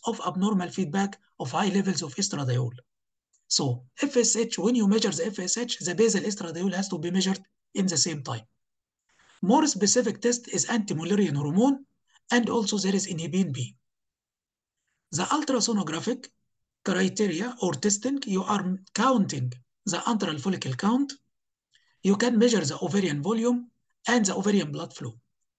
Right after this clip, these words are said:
There are theoretical dynamic testing, including the clomiphene citrate challenge test or the exogenous F S H ovarian reserve test E four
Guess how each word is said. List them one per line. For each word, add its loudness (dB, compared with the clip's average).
There 4
are 4
theoretical 4
dynamic 0
testing, 0
including 0
the -4
clomiphene 0
citrate -6
challenge -4
test -2
or 6
the 0
exogenous -2
F -6
S -4
H -4
ovarian -4
reserve -4
test -4
E 0
four 6